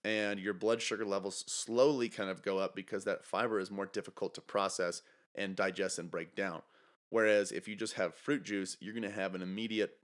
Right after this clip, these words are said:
spike in blood sugar, and then usually, almost all the time, that results in some sort of crash. So it's more ideal if you can level that out. Um, and,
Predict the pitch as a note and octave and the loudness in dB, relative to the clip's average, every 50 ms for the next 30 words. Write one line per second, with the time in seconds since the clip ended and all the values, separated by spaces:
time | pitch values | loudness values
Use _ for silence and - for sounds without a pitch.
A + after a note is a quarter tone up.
0 | - _ - - - - G#2+ G#2+ F#2+ F#2 F#2+ F2+ G2+ G2+ F#2+ F#2+ - G2 F#2 F2+ | -20 _ -10 -6 0 2 2 2 2 0 -4 0 0 0 2 2 0 -2 0 -2
1 | F2+ F2+ F#2 _ _ _ _ _ _ _ _ _ _ _ _ _ - - G#2 G#2+ | -2 -4 -8 _ _ _ _ _ _ _ _ _ _ _ _ _ -12 -6 -4 -2
2 | G#2 G#2 G2 F#2 G2 A2+ B2+ B2 A#2 A#2 G#2 F#2 F#2 G2 G2+ - - - - F#2 | 0 0 -2 -2 -2 -2 -2 0 0 0 0 2 0 0 -2 -4 -6 -6 0 2
3 | G2+ G#2+ A2 G2+ - - F#2 G2 F#2+ F#2 - - E2+ F#2 G2+ G#2 F#2 - - F#2 | 2 2 2 0 -2 -2 -2 -2 -2 -2 -4 -2 -2 -2 -2 -4 -4 -6 -6 -6
4 | F2+ - F2+ F2 - F2+ F2 - - F2 F2+ - F2 E2 - - - - G2+ F#2 | -4 -2 -4 -4 -4 -6 -8 -8 -6 -6 -6 -6 -8 -8 -10 -6 0 2 2 2
5 | - - - - _ _ _ _ _ _ - - G2+ G#2 - - A2 A#2 A#2 A2+ | 0 -6 -14 -16 _ _ _ _ _ _ -6 0 0 0 0 0 0 0 2 2
6 | G#2 E2+ G2 G#2+ G#2 G2+ G2 - - - _ _ _ _ _ - - G#2 - G#2+ | 0 0 0 2 2 2 0 -2 -10 -20 _ _ _ _ _ -4 -4 -4 -4 -4
7 | G2+ - G#2 G2 F#2+ G2 F#2 F2+ F2+ F2+ E2 E2+ F2+ F#2 F2 F2 - - _ _ | -4 -4 -4 -2 -2 -2 0 0 0 0 0 0 2 2 0 -2 -4 -8 _ _
8 | _ _ _ - - F#2 F2 E2 E2 E2+ - G2 G2 F2+ | _ _ _ -2 0 0 0 0 -2 -6 -8 -8 -8 -8